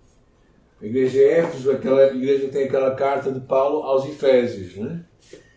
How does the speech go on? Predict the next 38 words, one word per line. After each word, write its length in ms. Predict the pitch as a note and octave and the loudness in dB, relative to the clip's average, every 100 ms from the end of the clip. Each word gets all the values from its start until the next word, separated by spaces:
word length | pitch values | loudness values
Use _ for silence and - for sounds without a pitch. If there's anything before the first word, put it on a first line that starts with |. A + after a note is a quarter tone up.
| _ _ | _ _
E 220 | C#3 C3 | -10 -6
também, 340 | C3+ C3+ D#3 D3 | -2 -2 0 -4
se 120 | - | -2
formos 280 | D#3+ C#3+ C3+ | -2 0 0
ler 200 | D#3 C#3 | 0 0
o 40 | |
livro 200 | C3+ B2+ | 0 2
do 80 | C3+ | 2
Apocalipse, 880 | - C3 - G#3+ G3+ - - - - | 4 2 2 2 2 0 -12 -20 -6
quando 380 | B2+ C3+ B2 A2+ | 0 0 0 0
João 260 | C3 C3+ | 2 2
escreve 380 | B2+ - C3 B2 | 0 2 2 2
aquela 300 | A2+ A#2+ A#2 | -2 -2 -2
carta, 340 | C3+ B2+ A2+ | 0 0 -2
quando 240 | - B2 A#2 | -2 -2 0
Jesus 380 | C3 G#3+ G#3 C#3 | 0 2 2 2
manda 200 | C3+ B2 | -2 -2
aquela 260 | A#2+ A2+ G#2+ | -2 -2 0
carta 260 | A2+ A2 | -2 -2
para 140 | G#2+ A2 | -2 -2
a 40 | |
igreja 280 | A2 A2 G2+ | 0 0 0
em 140 | G#2+ | -2
Éfeso, 500 | E3 E3 - - - - - _ _ _ - | -2 -2 -6 -12 -20 -20 -20 _ _ _ -2
e 100 | A#2 | -2
refere 600 | A2 - C#3 C3+ C3 - | -2 2 6 6 4 2
que 140 | B2 | 0
ela 160 | B2 A2 | 2 -2
está 260 | - A2 | -2 -2
morna 800 | G#2+ B2+ D#3+ G#3+ C3+ A2 F#2+ - _ _ _ _ | 0 2 2 2 0 -2 -6 -14 _ _ _ _
e 80 | A2 | -14
Cristo 400 | - B2+ A#2 A#2+ | -4 0 0 0
a 20 | G#2+ | 0
vai 240 | A2+ A2 | 2 2
vomitar 480 | A2 A2 G#2+ A#2 A2+ | 2 2 2 0 0
da 60 | |
sua 200 | G#2 G#3 | 0 2
boca, 540 | G3 D3+ E3 - - | 4 4 4 0 -6